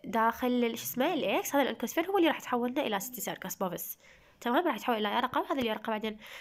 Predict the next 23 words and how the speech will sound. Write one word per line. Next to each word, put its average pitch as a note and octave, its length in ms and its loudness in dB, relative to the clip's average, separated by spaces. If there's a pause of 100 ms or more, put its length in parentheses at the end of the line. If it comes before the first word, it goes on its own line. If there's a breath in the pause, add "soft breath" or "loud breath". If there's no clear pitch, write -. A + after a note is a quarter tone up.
(180 loud breath)
راح - 320 -4
عن G3 60 -10
طريق G#3+ 240 -4
الاكل، B3+ 320 -4 (180)
آه، G#3 160 -2
تروح G#3 240 -4
تدخل A3+ 440 -6
جسم - 240 -8
الانسان G#3+ 460 -4
وتروح B3 1000 -6
وين B3+ 140 2
الهابيتات B3 520 -2
وين؟ D#4 160 0 (380)
بال، F4 360 0
آه، G#3+ 160 -4
سمول A3 220 -2
انتستين. G3+ 440 -4
عن A3 80 -2
طريق C4 240 -2
منو؟ D#4 140 0
عن E4 80 -4
طريق B3+ 220 0
سكولكس. - 640 -4